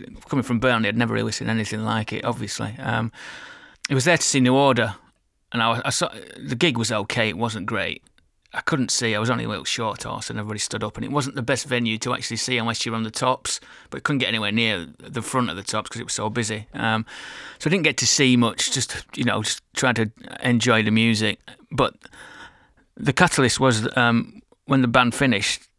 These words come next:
some music come on, and it was, um, electronic music. It was the her-, early sounds of house music mixed in with, I remember, I remember him playing a Mantronix track. Um, no idea where the music was coming from.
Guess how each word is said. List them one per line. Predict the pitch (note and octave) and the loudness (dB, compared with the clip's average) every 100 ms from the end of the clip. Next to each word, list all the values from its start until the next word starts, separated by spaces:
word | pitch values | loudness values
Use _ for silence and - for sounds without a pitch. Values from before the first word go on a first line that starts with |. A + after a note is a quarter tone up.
| _ | _
some | - B2+ | -4 0
music | C3 D3+ A#2+ | 2 2 0
come | - A2 | -2 -2
on, | G#2 G#2+ - - - - | -2 -4 -12 -20 -8 -2
and | A#2 | -2
it | - | 0
was, | A#2 A2 - - | -2 -2 -6 -6
um, | A2+ A2 G#2+ A#2 - - | -2 0 0 -2 -4 -2
electronic | B2+ - - B2+ - | 0 0 2 2 4
music. | B2 B2 A#2 F2 | 4 4 2 0
It | B2 | -2
was | A#2+ | 0
the | B2+ | 4
her-, | C3+ B2+ - | 4 4 2
early | C#3+ C#3 C3 | 2 2 2
sounds | B2+ A#2 | 2 0
of | G#2+ | 2
house | A#2 A2+ | 0 0
music | A#2 A#2 A2+ A2+ | 0 0 -2 -4
mixed | A#2 - | -8 -6
in | A2+ | -6
with, | G#2 - | -6 -8
I | B2+ | -6
remember, | C3 B2+ A#2 A2+ - | 0 2 2 0 -4
I | |
remember | A#2+ A#2 A2+ | 0 2 2
him | A2 | 2
playing | A2+ A2 | 2 2
a | |
Mantronix | A#2 A2+ A2 B2 A#2+ - | 4 2 2 0 0 -2
track. | - B2+ A2+ - - - - | 0 0 0 -4 -12 -16 -4
Um, | A2 A2 A2 - - - - - - - _ _ _ _ - | 0 2 0 -6 -18 -18 -20 -20 -20 -20 _ _ _ _ -4
no | C#3+ F3 | 0 2
idea | A2 A2 B2 | 2 2 4
where | A2+ | 4
the | A2 | 6
music | B2+ A2+ | 6 4
was | A#2 - | 0 0
coming | A#2 A2+ | 0 2
from. | B2+ A#2+ A#2 A#2+ | 2 2 4 0